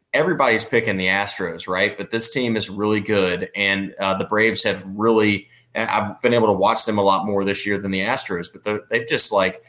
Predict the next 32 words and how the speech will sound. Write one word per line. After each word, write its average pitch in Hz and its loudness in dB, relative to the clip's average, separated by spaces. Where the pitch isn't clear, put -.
they've 131 0
just - 0
come 123 2
on. 110 2
I 92 -4
mean, 98 2
they 104 4
just, - -2
there's 110 0
something 147 2
about 110 2
hot 107 2
teams 110 0
in 107 -4
the 101 -4
playoffs, 104 4
and 92 -8
they 90 -4
sometimes 101 0
just 117 0
get 113 2
it 98 -4
done 107 2
even 104 0
when 98 -2
people 104 -4
are 95 0
like, 95 0
"There's 95 -6
no 95 0
chance." 90 0
So 95 0